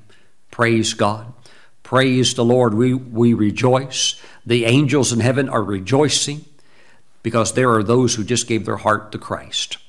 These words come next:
Praise the Lord. Well, all of us together, we have the opportunity to take Holy Communion, and let's do that together. I want you to grab some,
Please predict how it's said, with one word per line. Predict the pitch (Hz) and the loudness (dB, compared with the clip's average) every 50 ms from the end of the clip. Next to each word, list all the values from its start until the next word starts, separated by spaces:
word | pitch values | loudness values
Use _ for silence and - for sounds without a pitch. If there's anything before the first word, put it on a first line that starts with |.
| - - | -20 -6
Praise | - 107 104 101 95 90 - | -4 -2 -2 -2 -2 -4 -6
the | - 104 | -6 -6
Lord. | 95 92 92 92 - - - - - - - - - - - - - - - | -6 -6 -8 -10 -14 -20 -20 -20 -20 -20 -20 -20 -20 -20 -20 -20 -20 -20 -4
Well, | - 131 160 151 101 - - - - - | 0 2 2 2 0 -4 -8 -16 -12 -4
all | - 127 165 208 220 151 | 0 2 2 2 2 0
of | 110 - 92 | -2 -6 -8
us | 92 107 120 - - | -12 -8 -8 -8 -8
together, | - - 107 110 139 156 139 165 190 208 - - - - - - - - | -8 -6 0 0 2 2 0 -4 -8 -10 -14 -20 -20 -20 -20 -20 -12 -4
we | 117 113 | -4 -2
have | 107 117 117 110 104 101 | 0 2 0 0 0 0
the | 110 107 110 | -2 0 0
opportunity | 117 110 - - 120 101 - 131 131 135 123 - - 120 | 0 -2 -2 -4 -6 0 0 0 0 0 -4 -6 -12 -12
to | 101 - - | -12 -6 -2
take | 123 120 117 113 - - - - - - | 0 0 0 0 -2 -12 -20 -20 -20 -20
Holy | - - - 151 156 147 127 127 | -10 0 2 4 4 4 4 2
Communion, | 120 - 120 113 123 143 151 147 120 101 90 92 - - - - - - - - | 0 2 2 4 6 6 6 6 4 2 0 -2 -8 -12 -18 -20 -20 -20 -16 -8
and | - 110 113 120 | -4 -2 2 2
let's | 147 160 - - - | 2 0 0 -4 -8
do | - - - - 143 123 143 131 110 98 90 87 - - - - - | -10 -16 -18 -8 0 4 4 6 6 4 0 -4 -10 -16 -20 -20 -14
that | 104 110 110 101 95 95 - - - - - - | -6 -4 -2 -2 -2 -6 -10 -16 -18 -18 -14 -10
together. | 127 104 107 113 101 - 90 - - - - - - - - - | -8 -4 -2 -2 -4 -4 -8 -14 -14 -18 -20 -20 -20 -20 -20 -8
I | - 107 | -6 -2
want | 107 123 127 123 127 | 0 0 0 2 0
you | 127 | -2
to | 110 101 | -4 0
grab | 120 120 117 120 117 | 0 0 0 0 0
some, | - - 123 110 95 80 - | -4 -2 -2 -2 -4 -4 -10